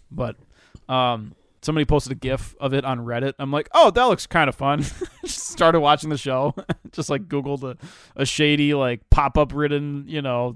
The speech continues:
website and watched it on there. And, um, and then, and then I'm just like, "Okay, anime. I'm gonna,"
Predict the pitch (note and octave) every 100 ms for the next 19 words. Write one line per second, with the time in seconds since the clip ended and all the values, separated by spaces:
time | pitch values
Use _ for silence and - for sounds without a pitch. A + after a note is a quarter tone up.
0 | - - _ C3+ C3+ - C3+ C3 C3 C3
1 | C3 - C3 B2 B2+ C3 - - - _
2 | _ _ _ C#3 C3 C3 C3 A#2+ A#2 A#2
3 | _ _ _ _ _ _ - D#3+ E3+ E3
4 | F3 F3 E3 D#3 D3+ C3 - D3+ C#3+ B2
5 | B2 - _ _ _ _ D3 D3+ C#3+ B2+
6 | A2 A2 D3 D#3